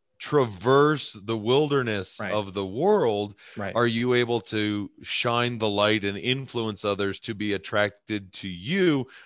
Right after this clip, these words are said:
Speaker 1: to which you could then bring back to
Speaker 2: Right.
Speaker 1: the inner sanctum of truth.
Speaker 2: Right. Right. And, and, and that's really what it boils down to, is they don't want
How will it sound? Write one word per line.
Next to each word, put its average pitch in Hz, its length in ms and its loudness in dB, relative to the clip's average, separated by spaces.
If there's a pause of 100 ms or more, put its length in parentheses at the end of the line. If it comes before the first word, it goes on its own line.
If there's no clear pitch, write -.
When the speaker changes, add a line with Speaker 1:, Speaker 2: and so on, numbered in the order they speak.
Speaker 1:
to 156 100 -2
which 156 220 0
you 190 120 -2
could 143 180 -4
then 135 240 0
bring 117 340 -2
back 110 640 2 (560)
to 143 400 0 (440)
Speaker 2:
Right. 101 160 -4
Speaker 1:
the 110 140 -4
inner 104 180 -2
sanctum 95 420 -6
of 78 100 -12
truth. - 200 -10
Speaker 2:
Right. 92 220 -8 (600)
Right. 110 240 -2 (100)
And, 139 300 2
and, 131 240 0 (160)
and 143 160 4
that's - 240 2
really 139 280 8
what 120 180 6
it 101 120 2
boils 110 300 4
down 143 300 2
to, 107 240 -2
is 98 120 -6
they 120 120 4
don't 135 240 4
want 127 420 0